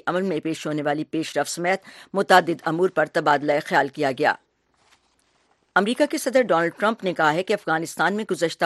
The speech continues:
انیس سال سے جاری لڑائی کے خاتمے کے لیے حال ہی میں بڑی پیش رفت ہوئی ہے۔ صدر ٹرمپ نے یہ بات واشنگٹن میں نیٹو کے سیکریٹری جنرل سے ملاقات کے دوران کہی۔ صدر ٹرمپ کا یہ بیان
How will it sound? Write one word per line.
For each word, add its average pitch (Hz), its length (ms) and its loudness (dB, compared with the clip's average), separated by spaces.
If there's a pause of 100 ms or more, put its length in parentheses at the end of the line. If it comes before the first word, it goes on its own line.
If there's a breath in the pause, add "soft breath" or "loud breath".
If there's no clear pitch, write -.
انیس 214 280 -4
سال 170 220 2
سے 165 140 -8
جاری 156 280 -2
لڑائی 151 260 0
کے 151 140 -8
خاتمے 151 400 -2
کے 202 100 -6
لیے 220 180 -2 (340 loud breath)
حال 214 140 6
ہی 196 100 2
میں 165 240 -2
بڑی 185 200 4
پیش 170 340 -4
رفت - 220 -4
ہوئی 151 180 -4
ہے۔ 120 120 -2 (320 loud breath)
صدر 185 140 4
ٹرمپ 208 320 0
نے 214 60 -2
یہ 175 120 0
بات 151 300 -2
واشنگٹن 165 440 -2
میں 220 100 -2
نیٹو 170 280 -2
کے 165 100 -8
سیکریٹری 160 460 -6
جنرل 160 280 -2
سے 147 220 -4
ملاقات 160 540 0
کے 190 100 -2
دوران 151 340 2
کہی۔ 143 280 -10 (340 loud breath)
صدر 190 200 2
ٹرمپ 233 320 0
کا 226 80 0
یہ 180 120 0
بیان 160 260 0